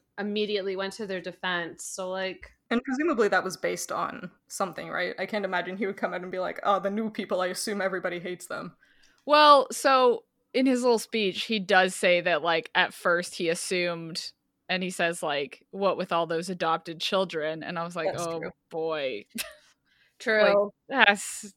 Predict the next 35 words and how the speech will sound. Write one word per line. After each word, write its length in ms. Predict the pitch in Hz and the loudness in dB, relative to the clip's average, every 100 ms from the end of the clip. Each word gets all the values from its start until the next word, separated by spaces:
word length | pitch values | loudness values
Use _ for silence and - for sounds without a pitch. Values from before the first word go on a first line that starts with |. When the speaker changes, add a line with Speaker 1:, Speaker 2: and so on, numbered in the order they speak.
| _ | _
Speaker 3:
not 440 | - 180 185 185 165 | -16 -4 2 4 4
Speaker 2:
Yeah. 60 | |
Speaker 3:
a 20 | 170 | 0
cool 400 | - 202 190 180 | -2 0 0 2
way 180 | 175 | 2
to 80 | 180 | 0
be, 460 | 170 190 190 185 226 - _ _ _ _ | -2 -2 2 2 0 -6 _ _ _ _
<laughs> 480 | _ _ _ _ - | _ _ _ _ -10
Charlie. 640 | - 208 196 185 180 190 | 2 4 6 4 2 0
Listen, 320 | 170 180 - 160 | -6 -6 -8 0
I 140 | 180 | 2
didn't 380 | 202 247 339 302 - | 2 2 0 -4 -8
hate 360 | - 170 170 | -2 -2 -2
Charlie, 520 | - 190 185 196 196 196 | -2 2 2 2 0 2
I 300 | 180 175 165 - | 2 2 -2 -2
think, 400 | 180 175 214 - _ _ | -2 0 -4 -12 _ _
the 80 | 208 | -6
first 260 | 202 214 214 | 0 0 2
time 140 | 208 | 0
I 60 | 202 | 2
read 140 | 196 196 | 2 0
these 120 | 202 | 0
books. 320 | 202 202 - - | 2 2 -2 -10
I 60 | 208 | -8
think 260 | - 202 | -4 -2
I'm 120 | 202 185 | -2 -2
not 200 | 165 175 | -2 -4
gonna 160 | 165 | -8
like 240 | 165 131 - | -8 -10 -10
Charlie 380 | - 135 156 143 | -10 -6 -6 -2
on 180 | 233 622 640 | -2 -2 -8
<laughs> 220 | 605 571 - | -16 -4 0
this 300 | 247 - - | 0 -2 -8
read 280 | 180 180 | -6 -4
around. 720 | 151 160 - 190 - 226 - | -4 -2 -4 -6 -8 -8 -8